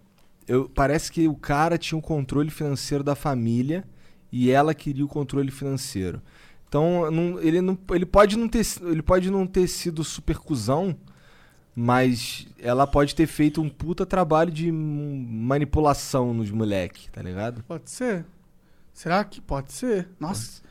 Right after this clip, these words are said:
Speaker 2: Que
Speaker 1: É,
Speaker 2: horrível,
Speaker 1: meio
Speaker 2: né?
Speaker 1: monstruoso, né, cara? Aí teve um bagulho que ela não foi presa porque ela tem foro privilegiado, afinal ela é deputada, não sei o quê, mas os filhos foi tudo embora.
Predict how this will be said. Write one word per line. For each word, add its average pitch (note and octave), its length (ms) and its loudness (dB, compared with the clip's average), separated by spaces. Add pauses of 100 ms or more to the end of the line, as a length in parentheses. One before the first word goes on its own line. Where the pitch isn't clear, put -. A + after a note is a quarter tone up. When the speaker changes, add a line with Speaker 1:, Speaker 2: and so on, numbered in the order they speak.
(1120)
Speaker 2:
Que - 120 2
Speaker 1:
É, D3 120 6
Speaker 2:
horrível, G3 380 4
Speaker 1:
meio - 160 8
Speaker 2:
né? - 60 4
Speaker 1:
monstruoso, D#3 760 4
né, A#2 200 0
cara? G#2 280 -6 (340)
Aí A#2+ 260 4
teve D3 280 4
um D#3 80 0
bagulho C#3+ 360 4
que C#3+ 180 2
ela C#3+ 200 6
não C#3+ 100 0
foi D3 180 2
presa C3+ 300 0
porque B2+ 120 -4
ela C3 120 2
tem B2+ 160 -2
foro A#2+ 280 -2
privilegiado, A#2 760 -2
afinal A2 220 -6
ela G#2 100 -4
é - 20 -4
deputada, G#2+ 600 -6
não G#2 100 -8
sei - 160 -14
o - 40 -20
quê, A2+ 240 -4
mas A#2+ 220 -4
os A2+ 100 -6
filhos A2+ 320 -10
foi A#2 140 -10
tudo B2+ 260 -10
embora. G2 340 -8